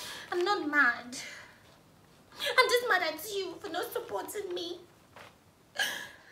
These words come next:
<sighs> What am I supposed to do? What am I supposed to do? What am I supposed to do?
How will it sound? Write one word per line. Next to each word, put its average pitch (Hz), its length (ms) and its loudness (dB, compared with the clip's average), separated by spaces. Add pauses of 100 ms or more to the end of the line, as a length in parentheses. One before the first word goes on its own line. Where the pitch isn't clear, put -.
(460)
<sighs> 466 920 10
What 403 120 2
am 381 100 -2
I 392 40 -2
supposed 359 600 -6
to 330 80 -10
do? 302 480 -2 (120)
What 247 120 -4
am 220 120 -6
I 220 40 -8
supposed 196 440 -14
to - 80 -18
do? 185 160 -16 (600)
What 208 120 -6
am 214 120 -4
I 196 60 -2
supposed - 460 -12
to - 60 -14
do? - 100 -18